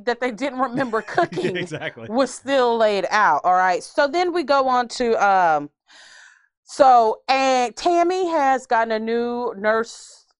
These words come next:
Speaker 1: what do you, a C N A nurse to come by twice a week. Tisa, who is a fan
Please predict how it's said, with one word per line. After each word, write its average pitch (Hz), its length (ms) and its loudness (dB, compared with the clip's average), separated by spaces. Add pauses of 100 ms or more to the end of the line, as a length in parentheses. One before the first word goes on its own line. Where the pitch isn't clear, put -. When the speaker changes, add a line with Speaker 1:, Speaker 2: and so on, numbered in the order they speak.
Speaker 1:
what 208 220 -4
do 285 60 -8
you, 277 80 -8
a 202 100 0
C 254 260 -8
N 254 140 -2
A 233 160 2
nurse 233 340 -2
to 247 80 -10
come 233 220 -4
by 226 140 0
twice 220 360 -4
a 226 40 -14
week. 233 220 -8
Tisa, 262 460 -4
who 247 160 -2
is 233 80 -6
a 202 60 -2
fan 226 280 -8